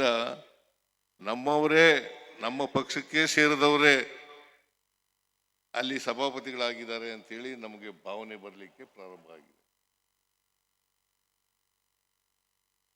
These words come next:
ಆ? ಪಾಪ ನಿಮ್ಮ ಆಸೆ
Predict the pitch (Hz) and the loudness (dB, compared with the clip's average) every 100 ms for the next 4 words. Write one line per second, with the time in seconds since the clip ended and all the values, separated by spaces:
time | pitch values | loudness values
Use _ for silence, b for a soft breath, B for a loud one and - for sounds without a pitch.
0 | _ _ _ _ _ _ _ _ _ _ | _ _ _ _ _ _ _ _ _ _
1 | _ _ _ 104 113 131 240 _ _ _ | _ _ _ -18 -16 -18 -20 _ _ _
2 | _ _ _ _ _ _ _ _ _ _ | _ _ _ _ _ _ _ _ _ _
3 | _ _ _ _ _ _ _ _ _ _ | _ _ _ _ _ _ _ _ _ _
4 | _ _ _ _ _ _ _ _ _ _ | _ _ _ _ _ _ _ _ _ _
5 | _ - 120 131 131 127 127 123 139 - | _ -12 -6 -4 -4 -6 -12 -12 -12 -10
6 | 151 143 | -12 -12